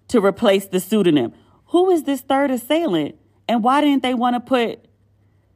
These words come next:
is it the girl doesn't know the name and they're waiting for, they're waiting for discovery to figure out who the third person was? Lawyers, help me out here. How does that happen?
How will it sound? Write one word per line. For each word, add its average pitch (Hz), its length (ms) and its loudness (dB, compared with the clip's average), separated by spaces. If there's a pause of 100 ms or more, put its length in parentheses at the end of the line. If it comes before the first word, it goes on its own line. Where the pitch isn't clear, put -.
(1080)
is 240 140 0
it 285 140 -2
the 247 80 -2
girl 233 340 0
doesn't 220 420 0
know 196 200 2
the 285 100 0
name 302 420 2
and 220 140 -2
they're 214 100 0
waiting 226 380 -2
for, 208 540 -2 (2250)
they're 226 160 2
waiting 233 360 0
for 247 120 -2
discovery 220 680 0
to 240 140 -4
figure 226 280 -2
out 214 200 0
who 233 100 -6
the 202 140 -2
third 208 320 0
person 208 420 -6
was? 214 380 2 (920)
Lawyers, 233 400 2
help 262 160 0
me 262 120 2
out 240 180 4
here. 185 140 0
How 240 160 2
does 294 100 0
that 226 140 0
happen? 214 420 0